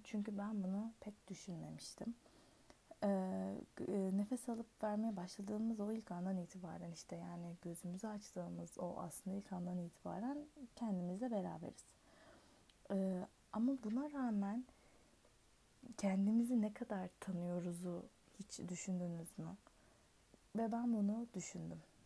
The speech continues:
O yüzden bazı düşüncelerimi de sizlerle paylaşacağım. Geçen yıl yeni bir işe başladım. Ee, sıfırdandı. Böyle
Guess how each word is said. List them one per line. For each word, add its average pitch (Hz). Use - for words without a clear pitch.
O 226
yüzden 214
bazı 180
düşüncelerimi 180
de 233
sizlerle 170
paylaşacağım. 165
Geçen 240
yıl 262
yeni 233
bir 214
işe 208
başladım. 180
Ee, 190
sıfırdandı. 185
Böyle 196